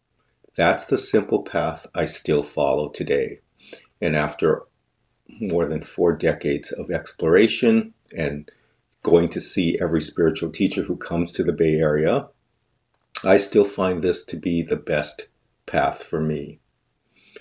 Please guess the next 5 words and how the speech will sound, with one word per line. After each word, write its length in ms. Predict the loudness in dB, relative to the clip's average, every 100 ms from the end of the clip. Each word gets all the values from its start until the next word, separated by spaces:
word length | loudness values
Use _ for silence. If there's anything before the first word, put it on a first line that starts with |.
| _ _ _ _ _ _ _
Very 360 | 0 8 10 8
simply, 680 | 4 0 0 0 0 0 -6 _ _ _ _ _ _ _ _ _ _ -8 2
Taoism 520 | 6 6 6 0 -4
can 240 | -4 -4
answer 520 | -2 -2 -2 0 -2